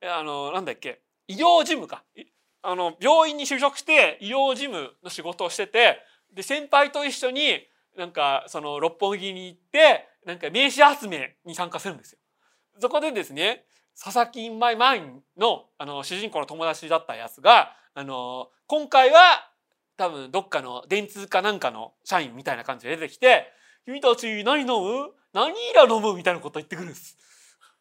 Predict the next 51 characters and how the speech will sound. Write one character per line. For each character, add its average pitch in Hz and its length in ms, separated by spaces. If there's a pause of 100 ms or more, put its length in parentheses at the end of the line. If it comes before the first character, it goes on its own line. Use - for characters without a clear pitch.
う 240 80
わ、 403 80
う-、 - 1160
う - 20
わ - 80 (300)
ー - 40
と - 80
か 214 120
思 240 100
う 277 40
ん - 20
で - 60
す - 40
け 185 80
ど、 208 460 (400)
で 208 100
も 196 60
そ 196 160
れ 302 100
も 311 140
ね、 311 240 (240)
坂 - 280
本 302 260
雄 339 180
二 240 80
の 202 80
周 190 220
り 226 60
に - 40
こ 285 160
ん 285 40
な 330 60
や 330 100
つ 196 220
絶 202 220
対 302 140
い - 20
る 294 100
と 294 80
思 170 200
う - 20
ん - 20
で 120 80
す。 - 180 (680)
多 240 100
分 226 80
坂 220 260
本 277 220
雄 302 220
二 135 160
が、 170 420